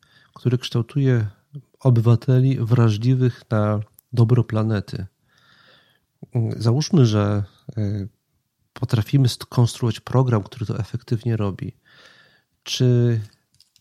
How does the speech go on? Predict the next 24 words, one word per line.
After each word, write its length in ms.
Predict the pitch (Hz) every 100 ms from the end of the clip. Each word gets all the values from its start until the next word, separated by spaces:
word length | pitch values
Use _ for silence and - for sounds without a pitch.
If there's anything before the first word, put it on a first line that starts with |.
| _ _ _ _ -
jesteśmy 500 | 104 - 120 - 123
pewni, 560 | 110 98 92 90 87 - _ _ _ _ _ _ _ -
czy 120 | -
możemy 220 | 104 107
zagwarantować, 880 | 104 101 110 101 95 104 95 95 -
że 280 | - 95 92
ten 360 | - - 101 101 _
program 520 | - 110 104 98 95 95
będzie 300 | 101 101 101
realizowany 800 | 101 101 101 95 101 98 92 87
i 60 | -
czy 180 | - 98
da 180 | 104
się 160 | 101 117
realizować 600 | 101 95 95 90 92 104
bez 300 | 113 110 113
wejścia 380 | 113 110 - 104
w 80 | -
konflikt 680 | - 117 104 - 101 - _ - - - - _
w 100 | 110
reali-, 260 | 101 104 107
z 380 | 101 98 110 104
realizowaniem 640 | 107 104 104 104 110 113
potencjału 880 | - 117 107 98 - 98 92 95